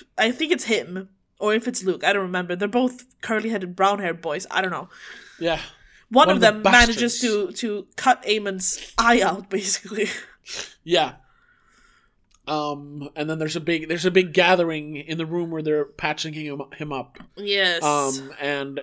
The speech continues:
Speaker 2: this is also why where Al-, Alicent and, and Rhaenyra, like, feels like for the first time they're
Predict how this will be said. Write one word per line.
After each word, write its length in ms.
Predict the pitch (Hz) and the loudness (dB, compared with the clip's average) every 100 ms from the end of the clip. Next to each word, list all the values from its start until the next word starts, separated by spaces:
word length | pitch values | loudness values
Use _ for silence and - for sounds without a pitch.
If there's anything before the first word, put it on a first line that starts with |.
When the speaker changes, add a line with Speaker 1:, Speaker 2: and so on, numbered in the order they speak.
| - | -2
Speaker 2:
this 240 | 170 180 | 2 2
is 140 | 165 170 | 2 2
also 300 | 170 165 160 | 2 2 2
why 120 | 151 | 0
where 320 | 147 151 143 | 2 2 2
Al-, 200 | 147 170 - 160 | 2 2 4 4
Alicent 380 | 185 180 175 156 | 6 4 0 -2
and, 260 | 156 156 151 | -2 -2 -4
and 320 | 143 151 151 | -6 -6 -6
Rhaenyra, 720 | 151 156 165 170 147 139 135 - _ | -8 -6 -4 -2 -2 -2 -6 -12 _
like, 160 | 135 117 | -6 -4
feels 420 | - - 185 175 | -10 -2 -2 0
like 160 | 156 | -4
for 140 | - 160 | -4 -6
the 80 | 156 | -4
first 320 | - 170 - | -2 -2 -2
time 220 | 156 156 | -4 -2
they're 180 | 151 | -2